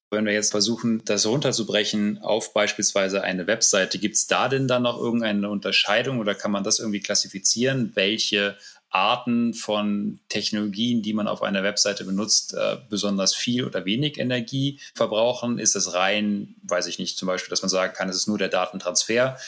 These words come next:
ähm, der uns viel kostet, oder es sind nur die Rechenzentren, äh, die teuer sind, das heißt, ich muss meine Funktionen möglichst, äh, performant schreiben.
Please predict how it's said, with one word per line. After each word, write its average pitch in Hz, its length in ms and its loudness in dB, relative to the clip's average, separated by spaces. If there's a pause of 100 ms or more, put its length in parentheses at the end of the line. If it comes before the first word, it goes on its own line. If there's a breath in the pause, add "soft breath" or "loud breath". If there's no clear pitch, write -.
(140 loud breath)
ähm, 110 300 0
der 110 160 2
uns 107 140 0
viel 104 160 -4
kostet, 107 580 -2
oder 95 320 0
es 92 120 0
sind - 340 -8
nur 101 400 0
die 98 320 -2
Rechenzentren, 110 880 0
äh, 107 220 0
die 104 100 -2
teuer 107 280 2
sind, 104 140 0
das 101 160 0
heißt, 92 160 -4
ich - 100 -12
muss 95 180 -8
meine 98 120 -4
Funktionen 120 400 0
möglichst, 110 500 -2
äh, 107 200 2
performant 104 560 0
schreiben. 104 360 2